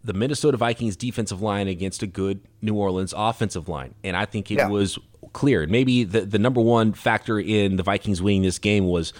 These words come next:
Speaker 1: Danielle Hunter, one and a half sacks, Everson Griffin, one and a half sacks. They, I think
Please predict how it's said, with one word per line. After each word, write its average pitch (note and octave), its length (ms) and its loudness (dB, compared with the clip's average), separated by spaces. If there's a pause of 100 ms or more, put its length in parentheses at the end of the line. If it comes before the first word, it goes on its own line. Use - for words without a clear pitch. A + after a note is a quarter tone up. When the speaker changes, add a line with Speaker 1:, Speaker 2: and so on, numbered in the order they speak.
(280)
Speaker 1:
Danielle G#2+ 300 2
Hunter, A#2+ 440 4 (200)
one A2+ 180 0
and A2+ 60 2
a A2 40 4
half A2 160 2
sacks, G#2+ 440 0
Everson G#2+ 360 0
Griffin, G#2 300 2
one F#2+ 160 2
and F2+ 100 2
a F#2 220 0
half F2+ 240 -2
sacks. F2+ 380 -4
They, G#2 300 0 (280)
I - 80 -2
think - 560 -4